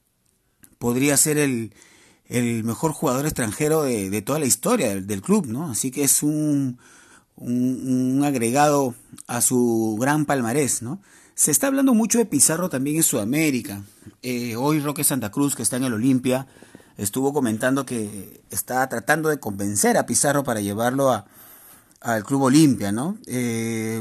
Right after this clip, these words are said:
yo lo veo difícil, pero no imposible, ¿no? Nada es imposible en esta vida. También se estaba hablando mucho, los medios peruanos, acerca de que Pizarro pueda venir a, a Perú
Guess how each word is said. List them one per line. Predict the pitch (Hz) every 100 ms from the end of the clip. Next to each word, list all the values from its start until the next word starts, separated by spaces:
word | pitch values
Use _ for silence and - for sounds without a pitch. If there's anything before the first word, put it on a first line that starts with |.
| 110
yo | 120 170
lo | 233 196
veo | 208
difícil, | 175 123 190 175 143 160 233 - - _ _
pero | 117 110 107 107 104 104 104
no | 120
imposible, | 123 113 190 175 104
¿no? | 135
Nada | 135 143
es |
imposible | 139 120 135 131
en |
esta | 127 123 110
vida. | 117 104 - - - - - - -
También | 147 175 233
se |
estaba | 226 208 190
hablando | 190 190 180
mucho, | 180 190 - 180 185
los | 127 123
medios | 143 160
peruanos, | 135 127 135 147 127
acerca | 117 127 139
de | 135 117 98
que | 107 98 95 95 - - - - _ -
Pizarro | 110 139 139 131
pueda | 139 143
venir | 123 131 143
a, | 135 110 98
a | 110
Perú | 107 147 202